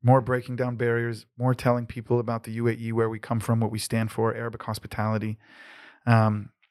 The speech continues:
the Middle East in general, and in the, in, in the United States. I mean, I grew up French school, British school, American school, uh, Saudi Arabia, U A E, not out of,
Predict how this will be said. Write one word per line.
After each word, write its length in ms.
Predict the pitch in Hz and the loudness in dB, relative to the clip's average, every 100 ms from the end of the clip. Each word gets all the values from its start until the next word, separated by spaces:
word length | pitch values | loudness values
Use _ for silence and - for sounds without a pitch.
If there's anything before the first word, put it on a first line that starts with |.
| _ _ _ 131 113 | _ _ _ _ -14
the 680 | 104 117 117 113 113 113 _ _ _ | -2 -2 -2 -6 -10 -12 _ _ _
Middle 320 | 120 131 127 | 2 4 4
East 320 | 120 120 113 117 | -4 -10 -8 -4
in 100 | 107 | 0
general, 440 | 120 113 104 117 _ - _ - | 2 0 -6 -10 _ -20 _ 2
and 120 | 143 | 2
in 100 | 143 | 2
the, 120 | 131 - | -6 -8
in, 120 | 139 | -8
in 100 | 139 | -6
the 80 | 135 | -6
United 260 | 139 151 127 | -4 -4 -4
States. 320 | - 131 113 | 0 0 -2
I 60 | 110 | -4
mean, 120 | 117 | -2
I 60 | 120 | 0
grew 220 | 123 117 | 0 0
up 180 | 117 - _ _ _ _ _ _ _ | -2 -10 _ _ _ _ _ _ _
French 240 | - 123 117 | 4 4 4
school, 200 | - 113 | -4 -6
British 220 | 117 110 | -6 -8
school, 200 | - 117 | -4 -2
American 340 | 107 113 113 | 0 -4 -6
school, 420 | 104 - 104 101 98 _ _ _ _ _ - | -10 -6 -2 -2 -4 _ _ _ _ _ 0
uh, 340 | 113 104 104 - | 4 4 0 -4
Saudi 320 | - 117 107 | 0 0 0
Arabia, 300 | 107 107 110 | -4 -6 -8
U 200 | 107 110 | -6 -6
A 40 | |
E, 360 | 104 113 113 - _ _ _ _ _ | -4 -4 -4 -4 _ _ _ _ _
not 400 | 131 156 175 - _ _ _ _ _ _ _ _ | 6 6 6 2 _ _ _ _ _ _ _ _
out 200 | 127 123 | 0 0
of, 420 | 123 123 123 123 | 0 -2 -4 -12